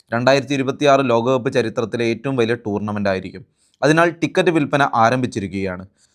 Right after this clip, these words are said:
നാൽപത്തിയെട്ട് ടീമുകൾ അടങ്ങുന്ന നൂറ്റിനാലോളം മത്സരങ്ങൾ ഉൾക്കൊള്ളുന്ന ലോകകപ്പ് അമേരിക്ക, കാനഡ, മെക്സിക്കോ എന്നീ മൂന്ന് രാജ്യങ്ങളിലായി ജൂൺ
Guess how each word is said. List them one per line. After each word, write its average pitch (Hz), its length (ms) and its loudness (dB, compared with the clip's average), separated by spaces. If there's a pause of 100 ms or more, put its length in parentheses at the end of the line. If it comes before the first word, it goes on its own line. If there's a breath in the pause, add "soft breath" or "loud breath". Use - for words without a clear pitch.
(240)
നാൽപത്തിയെട്ട് 196 840 4
ടീമുകൾ 156 460 4
അടങ്ങുന്ന 131 320 -2 (120)
നൂറ്റിനാലോളം 165 760 2
മത്സരങ്ങൾ 135 560 2
ഉൾക്കൊള്ളുന്ന 123 460 0 (120)
ലോകകപ്പ് 113 480 2 (160)
അമേരിക്ക, 135 540 0 (200)
കാനഡ, 135 320 0 (380 soft breath)
മെക്സിക്കോ 143 560 2 (300)
എന്നീ 185 260 0
മൂന്ന് 185 280 2 (100)
രാജ്യങ്ങളിലായി 123 680 0 (300 soft breath)
ജൂൺ 151 360 0